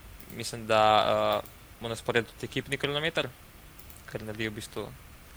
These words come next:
vso zadevo še malo bolj zanimivo. A, je pa tukaj, ja, kot sem že prej omenil, izrazit favorit, eh,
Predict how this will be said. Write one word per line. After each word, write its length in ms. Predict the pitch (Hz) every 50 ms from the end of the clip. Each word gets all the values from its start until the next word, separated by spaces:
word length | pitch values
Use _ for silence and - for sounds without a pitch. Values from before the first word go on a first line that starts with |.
| - - - - - - - - -
vso 220 | - - - 110
zadevo 280 | 107 110 110 117 107 110
še 120 | - 113
malo 120 | 110 107
bolj 160 | 110 113 117 113
zanimivo. 480 | 123 123 127 131 143 151 147 127 113 - - - - - - - - - - - - -
A, 380 | - 107 113 113 113 113 113
je 100 | 120 131
pa 140 | 127 - 131
tukaj, 240 | - - 127 - -
ja, 120 | 123 117
kot 200 | 110 - - 113
sem 120 | - 127 117
že 100 | 117 113
prej 160 | - 120 120
omenil, 260 | 117 120 117 110 107
izrazit 360 | 110 110 180 175 127 127 117
favorit, 400 | - - 117 113 120 123 127 120 -
eh, 100 | - -